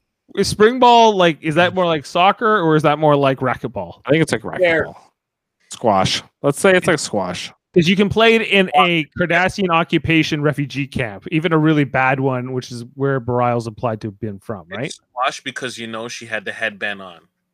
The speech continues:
Speaker 4: She had a headband.
Speaker 1: Uh, she had the headband, but he didn't have a headband.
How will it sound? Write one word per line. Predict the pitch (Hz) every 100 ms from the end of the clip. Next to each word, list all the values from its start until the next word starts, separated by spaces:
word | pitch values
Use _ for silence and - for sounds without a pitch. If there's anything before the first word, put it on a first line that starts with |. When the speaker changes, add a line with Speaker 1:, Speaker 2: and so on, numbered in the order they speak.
| _ _ _ _ _ _ _ _ _ _ _ _ _ 135
Speaker 4:
She |
had | 117
a |
headband. | 127 127 127 -
Speaker 1:
Uh, | - -
she | 220
had | 240
the | 233
headband, | 208 254 247 196
but | 156
he | 147
didn't | 220 294
have | 214
a | 165
headband. | 147 127 117 110